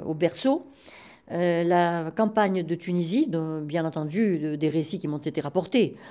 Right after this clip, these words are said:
Euh, euh, c'est, dans mon village est tombée la, la mythique Afrika Korps de Rommel, et c'est là qu'ont été vaincues les armées allemandes et italiennes,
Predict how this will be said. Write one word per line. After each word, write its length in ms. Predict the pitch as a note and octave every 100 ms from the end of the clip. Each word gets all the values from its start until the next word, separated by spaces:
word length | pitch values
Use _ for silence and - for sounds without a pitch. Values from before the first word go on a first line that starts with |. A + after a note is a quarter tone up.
| - - - - -
Euh, 420 | E3 D#3+ D#3+ E3+ - -
euh, 200 | F#3 E3+
c'est, 360 | - A3 G3+
dans 220 | F#3 F#3 G#3
mon 140 | C4+
village 440 | A3 G3+ A#3 C#4+
est 140 | G#3+ G#3+
tombée 380 | A3+ G3 A3+ B3
la, 300 | G3 F3 E3+
la 120 | F3
mythique 400 | G3+ - A#3+ G#3
Afrika 360 | F3+ G#3 F3+
Korps 400 | F3+ F#3+ F#3 -
de 120 | E3 E3
Rommel, 460 | E3 E3+ G#3 A#3 - - - - - - - _ -
et 240 | F3 E3+
c'est 240 | D#3 F#3 F3
là 160 | G#3
qu'ont 140 | G#3 E3
été 640 | E3+ E3 E3 D#3+ D3+ D3+
vaincues 540 | C#3+ D#3 D3+ F3 A3 G#3+
les 220 | E3 D3
armées 260 | D#3 E3 D#3
allemandes 420 | D3+ F#3 A#3+ F#3+
et 80 | -
italiennes, 680 | D3 C#3+ C3+ D3 G3+ F4